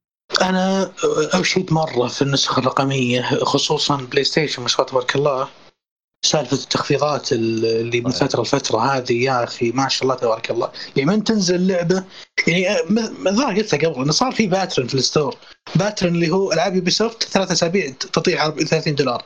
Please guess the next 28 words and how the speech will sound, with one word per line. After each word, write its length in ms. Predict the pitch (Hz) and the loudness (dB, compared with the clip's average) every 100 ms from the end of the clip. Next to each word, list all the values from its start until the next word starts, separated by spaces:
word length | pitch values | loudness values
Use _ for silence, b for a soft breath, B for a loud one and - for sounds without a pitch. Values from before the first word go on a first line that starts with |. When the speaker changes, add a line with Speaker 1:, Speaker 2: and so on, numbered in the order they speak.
| 147 | -2
Speaker 1:
أو 260 | 139 139 B B - | 0 -2 B B -2
عشرين 260 | 143 165 147 | 0 2 0
دولار. 260 | 135 120 - B - - 156 | 0 -2 -8 B -20 -2 0
ألعاب 340 | 156 196 170 | 2 0 0
بلاي 300 | 180 160 180 | -2 0 0
ستيشن 560 | - 208 196 214 214 151 | 2 0 0 0 0 0
عطها 300 | 180 - 175 | -2 0 0
شهر 260 | 214 196 185 | 0 0 0
تطيح، 440 | 165 151 131 - | 0 0 0 -2
يطيح 300 | 147 160 151 | -4 -2 -2
سعرها. 440 | - 143 127 120 - B - _ - | 0 0 0 -4 -6 B -20 _ 0
ففي 260 | 185 269 | 2 2
باترن 380 | 196 233 226 160 | 2 0 0 0
في 60 | 165 | 0
الألعاب، 480 | 156 175 165 170 170 | 2 2 2 0 0
خصوصًا 320 | 196 - 185 | 0 2 0
إذا 160 | 170 | 2
أنت 220 | 180 170 - | 0 0 0
شخص 400 | 185 - - 156 | 0 0 0 0
متابع. 400 | 151 165 151 139 | 0 0 0 -2
يعني 460 | 131 135 131 131 B B - | -2 -2 -2 -4 B B -2
أنا، 160 | 185 196 | 0 2
أنا 100 | 180 | 0
صراحة 280 | 202 175 | 0 0
ما-، 200 | 170 180 | 0 2
ماني 180 | 175 185 | 2 2
مع 220 | 170 143 | 2 0
ال-، 760 | 147 143 135 135 131 131 127 | 0 0 0 0 0 -2 -2